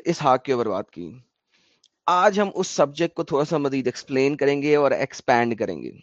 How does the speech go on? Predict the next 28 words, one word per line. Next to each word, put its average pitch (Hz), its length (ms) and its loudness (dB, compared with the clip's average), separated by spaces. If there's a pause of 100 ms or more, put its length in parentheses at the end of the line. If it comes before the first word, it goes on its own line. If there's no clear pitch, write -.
(960)
مگر 135 320 6 (680)
اس 123 160 -4
کو 127 120 -4
کرنے 139 380 0
سے 165 140 2
پہلے 151 480 2 (440)
میں 143 160 0
چاہتا 170 340 -2
ہوں 175 240 2
کہ 175 120 -2 (100)
آپ 143 260 6
لوگ 135 260 0 (240)
اپنے 135 260 -4
ہر 143 280 -2
قسم 147 280 -6
کے 151 140 -6
پلیٹ 127 320 0
فارم 139 240 -4
کے 139 100 -6
اوپر 104 320 -2 (1900)
پھیلا 156 280 8
دیں، 95 140 -6 (1200)
پھیلائیں، 196 600 4
اسٹریم 160 460 -8
کو 151 160 -6
جتنا 160 400 -6
پھیلائیں 156 440 -2
گے 165 280 0